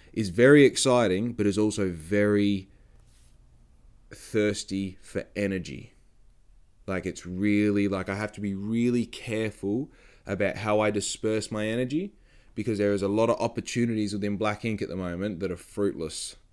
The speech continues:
And there's a few of them that are really good that I need to focus on and get good at focusing on those. And I think the understanding of that to begin with is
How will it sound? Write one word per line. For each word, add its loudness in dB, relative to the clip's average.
And -12
there's -8
a -6
few -2
of 0
them -2
that -2
are -4
really -2
good -2
that -2
I 0
need 2
to 0
focus -2
on -6
and -4
get -4
good -2
at -8
focusing -6
on -6
those. -6
And -6
I -8
think -8
the -6
understanding -2
of -4
that -4
to -10
begin -2
with -2
is -6